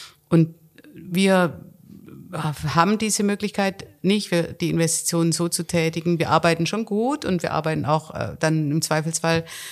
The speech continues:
mit denen zusammen, die das gut machen. Aber für uns kann das, äh,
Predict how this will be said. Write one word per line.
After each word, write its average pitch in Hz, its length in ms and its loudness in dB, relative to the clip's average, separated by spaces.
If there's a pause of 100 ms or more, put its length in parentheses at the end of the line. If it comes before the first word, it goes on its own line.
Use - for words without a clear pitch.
(100)
mit 170 120 -2
denen 170 200 2
zusammen, 170 360 2
die 185 100 -4
das 165 180 -4
gut 160 180 -10
machen. 165 340 -4
Aber 156 240 -4
für 170 140 -6
uns 165 160 -2
kann 160 160 -6
das, - 420 -6
äh, 147 400 -8